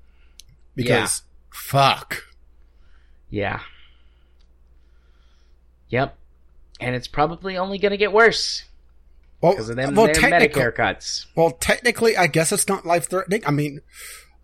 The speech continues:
Speaker 1: uh, as pissed off as they make me,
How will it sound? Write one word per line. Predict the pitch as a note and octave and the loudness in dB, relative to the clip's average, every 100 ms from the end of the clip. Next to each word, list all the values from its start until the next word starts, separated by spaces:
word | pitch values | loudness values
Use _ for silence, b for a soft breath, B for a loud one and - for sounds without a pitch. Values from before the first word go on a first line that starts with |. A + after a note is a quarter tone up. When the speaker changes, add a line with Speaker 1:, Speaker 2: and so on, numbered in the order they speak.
| _ _ _ _ - | _ _ _ _ -2
Speaker 1:
uh, | E3 C#3+ - | 2 2 0
as | D3 C#3 - | -2 -2 -2
pissed | - D#3+ D3+ E3+ | -4 -4 0 0
off | D#3 | 0
as | E3 C#3 | 0 0
they | B2 | 0
make | A#2+ A2 B2 C3 | 0 -6 -6 -2
me, | G3 C4 | 0 0